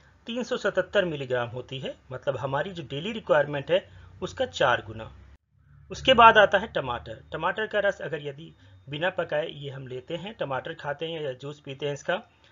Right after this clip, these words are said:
तो इसमें जो एक कप जूस में जो इसकी क्वांटिटी होती है एक सौ सत्तर मिलीग्राम होती है, मतलब हमारी डेली विटामिन सी रिक्वायरमेंट का लगभग दो गुना।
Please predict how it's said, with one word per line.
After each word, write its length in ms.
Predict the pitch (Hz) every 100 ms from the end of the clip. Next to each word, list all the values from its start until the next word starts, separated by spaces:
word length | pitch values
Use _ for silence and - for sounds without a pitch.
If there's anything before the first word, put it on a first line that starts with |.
| _ -
तो 80 | 202
इसमें 320 | 226 254 247
जो 180 | 233 -
एक 220 | 208 233
कप 140 | 226 190
जूस 300 | 151 165 165
में 100 | 160
जो 80 | 170
इसकी 320 | - 160 156 147 _ -
क्वांटिटी 380 | 147 139 160 190
होती 300 | 175 170 175
है 60 | 254
एक 200 | 190 -
सौ 100 | 185
सत्तर 380 | 180 - 185
मिलीग्राम 400 | 151 131 127 127
होती 280 | 117 123 127
है, 200 | 127 233 _ _ - _ 147
मतलब 280 | 143 143 131
हमारी 360 | 135 147 160 131
डेली 300 | 147 190 208
विटामिन 380 | 185 151 151
सी 160 | 147 156
रिक्वायरमेंट 520 | 147 143 135 143 135
का 100 | 139
लगभग 380 | 127 127 190 131
दो 160 | 135 123
गुना। 300 | 110 110